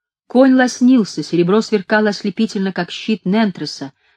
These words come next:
на сбруе играли драгоценные каменья, а чепрак под седлом был пурпурный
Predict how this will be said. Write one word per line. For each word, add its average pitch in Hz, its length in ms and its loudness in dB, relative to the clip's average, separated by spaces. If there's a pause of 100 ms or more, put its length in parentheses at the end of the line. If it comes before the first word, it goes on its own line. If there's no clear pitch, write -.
(100)
на 180 140 -2
сбруе 202 400 2
играли 208 260 0
драгоценные 196 720 -2
каменья, 190 560 -2
а 147 60 -10
чепрак 202 580 -4
под - 160 -12
седлом 151 480 -6
был 165 160 -4
пурпурный 208 840 -2